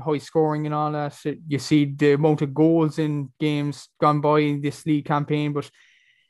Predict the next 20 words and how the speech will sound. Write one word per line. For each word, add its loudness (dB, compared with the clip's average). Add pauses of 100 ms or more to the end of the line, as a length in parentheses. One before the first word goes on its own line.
(280)
if 4
you 6
were 6
forced 4
to -6
pick 2
a 4
winner 2
in 0
this -4
game, -2
who -4
would -4
you -2
pick -6 (280)
to 4
win -2
it -4
on -4
Saturday? -4